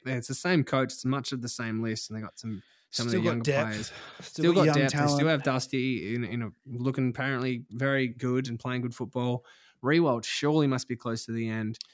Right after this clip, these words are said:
Speaker 2: Yeah, but then they've got Bolter, who's been playing the
Speaker 1: He's
Speaker 2: forward line.
Speaker 1: very
Speaker 2: And if,
Speaker 1: good.
Speaker 2: if they get a full, if they get the luxury of playing Bolter at the full time as a forward next year,
Speaker 1: Mm.
Speaker 2: this year, that's pretty, that's great news for them.
Speaker 1: Yeah, true. Well, here's the thing though, right? In their premiership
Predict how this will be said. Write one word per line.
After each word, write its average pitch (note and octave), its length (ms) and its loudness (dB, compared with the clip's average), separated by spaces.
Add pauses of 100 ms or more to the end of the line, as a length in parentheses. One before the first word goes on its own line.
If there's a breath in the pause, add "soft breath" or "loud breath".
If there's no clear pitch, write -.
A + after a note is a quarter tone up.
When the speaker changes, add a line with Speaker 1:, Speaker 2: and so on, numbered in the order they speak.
(120 loud breath)
Speaker 2:
Yeah, G3+ 240 2
but E3 100 4
then G3+ 120 6
they've G#3+ 100 6
got D3 180 0
Bolter, F3 420 2
who's C3 220 0
been C3 160 -4
playing B2 360 -6
the A2 80 -4
Speaker 1:
He's A2 100 -4
Speaker 2:
forward A2+ 220 -6
line. G#2+ 200 -10
Speaker 1:
very A#2 200 0
Speaker 2:
And A2+ 100 2
if, E3+ 80 0
Speaker 1:
good. G#2 260 -4 (220 loud breath)
Speaker 2:
if D#3+ 80 -4
they A3 140 6
get A#3+ 100 6
a - 20 4
full, F3 340 -2
if F#3 120 0
they A3+ 260 2
get F3 160 -6
the E3+ 60 -4
luxury C#3+ 400 2
of B2+ 100 0
playing C3 260 -6
Bolter A#2+ 460 -8
at A#2+ 60 -14 (640)
the C3 40 -8
full C3 220 -2
time B2+ 240 -4
as A2+ 80 -4
a A2 60 -8
forward A#2 420 -6
next - 320 -12
year, G2+ 260 -12 (160)
Speaker 1:
Mm. B2 300 0
Speaker 2:
this - 180 2
year, A2+ 240 -8 (220)
that's E3+ 200 -2
pretty, A3 540 -2
that's D#3 160 -8
great B2+ 260 -4
news A#2 220 -6
for - 80 -14
them. G2 320 -14 (340 soft breath)
Speaker 1:
Yeah, A#2 300 4 (160)
true. A#2 420 2
Well, G#3 220 4
here's A3+ 220 6
the G#3 100 4
thing D#3+ 140 2
though, A#2 100 0
right? G#2+ 300 -2 (180)
In F#3 140 6
their F#3+ 300 6 (600)
premiership C#3 460 0